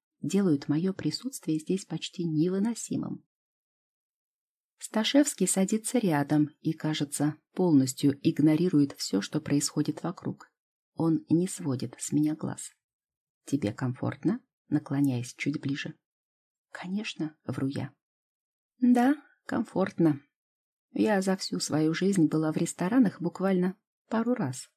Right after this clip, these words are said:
Да и те явно уступают по статусу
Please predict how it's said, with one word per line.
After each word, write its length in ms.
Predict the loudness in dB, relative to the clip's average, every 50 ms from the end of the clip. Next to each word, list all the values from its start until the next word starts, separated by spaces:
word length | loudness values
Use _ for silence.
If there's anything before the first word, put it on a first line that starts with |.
| _ _ _ _ _ _ _ _ _ _ _ _ _ _
Да 140 | 0 2
и 100 | 2 2
те 180 | 0 0 2 2
явно 400 | 2 2 2 0 2 4 4 4
уступают 540 | 4 2 -4 -10 -6 -4 -2 -2 -2 -4 -4
по 140 | -6 -6 -6
статусу 600 | -4 -4 -6 -4 -2 -2 -4 -2 -2 -6 -6